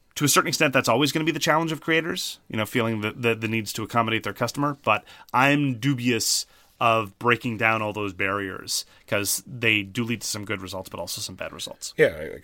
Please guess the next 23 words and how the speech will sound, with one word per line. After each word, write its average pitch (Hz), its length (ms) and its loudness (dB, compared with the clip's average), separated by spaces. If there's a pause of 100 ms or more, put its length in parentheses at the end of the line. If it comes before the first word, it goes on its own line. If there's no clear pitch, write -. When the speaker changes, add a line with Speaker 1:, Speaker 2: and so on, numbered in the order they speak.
(140)
Speaker 2:
it 87 220 -16
falls 104 260 4
into 95 100 -6
the 85 60 -6
same 95 200 -6
thing 92 220 -6
as, 82 300 -8
you 85 140 -12
know, 76 60 -14 (140)
I 101 60 -4
don't 98 80 2
wanna 90 140 0
go 92 100 0
into 85 120 -2
politics 107 400 4
or 107 60 0
anything, 104 140 2
but, 98 160 0
you 104 60 -2
know, 98 100 0
the, 90 120 2
the 90 200 -4
vocal 110 680 8